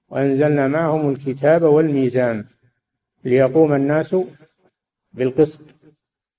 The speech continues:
ليقوم الناس بالقسط، يعني العدل. فالعدل الله أمر به سبحانه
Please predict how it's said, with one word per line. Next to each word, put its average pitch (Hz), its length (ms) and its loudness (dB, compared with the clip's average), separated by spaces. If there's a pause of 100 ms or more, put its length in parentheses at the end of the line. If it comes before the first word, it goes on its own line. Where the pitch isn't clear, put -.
(2000)
ليقوم 117 480 0
الناس 135 380 -2
بالقسط، 151 680 -4 (640)
يعني 120 220 -4
العدل. 135 460 -2 (1400)
فالعدل 160 680 0 (840)
الله 139 460 0
أمر 143 260 0
به 135 260 -2
سبحانه 131 760 -6